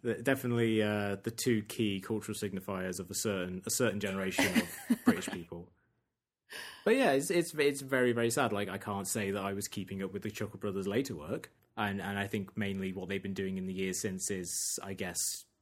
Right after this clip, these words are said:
Speaker 1: you know, kind of going around and doing live shows around the place. They're always very prolific live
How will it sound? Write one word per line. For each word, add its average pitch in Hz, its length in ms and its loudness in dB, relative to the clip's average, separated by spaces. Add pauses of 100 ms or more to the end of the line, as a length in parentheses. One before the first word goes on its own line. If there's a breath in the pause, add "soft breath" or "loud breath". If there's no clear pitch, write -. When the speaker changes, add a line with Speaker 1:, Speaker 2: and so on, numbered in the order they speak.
(160)
Speaker 1:
you 110 140 -4
know, 90 100 -6
kind 101 280 -4
of 101 120 -8
going 98 240 0
around 98 180 -2
and 95 100 -4
doing 92 400 -4 (120)
live 98 280 -2
shows 92 300 -4
around 90 320 -4
the - 60 -20
place. 92 180 -8
They're 95 120 -4
always 90 260 -4
very 90 200 -6
prolific 98 420 -6
live 101 300 -2